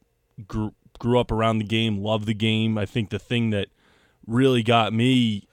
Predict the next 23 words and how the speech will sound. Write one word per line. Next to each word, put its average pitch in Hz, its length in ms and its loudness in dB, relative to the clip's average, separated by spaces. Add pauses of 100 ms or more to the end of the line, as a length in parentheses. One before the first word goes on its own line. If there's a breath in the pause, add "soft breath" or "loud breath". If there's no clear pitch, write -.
uh, 107 240 -2
more 110 240 0
than 107 120 -2
anything, 123 280 -2
and 104 80 -2
this 110 120 -4
was 101 160 -8
'cause 101 180 -6
my 104 120 -4
dad 104 180 -2
was, 104 160 -2
I 101 40 0
really 107 400 0
learned 104 340 -4
to 107 100 -2
appreciate 104 480 -4
the - 80 -10
stories 101 400 -4
behind 98 360 -8
the 98 60 -6
people, 107 240 -4
the 90 100 -8
coaches. 113 600 -2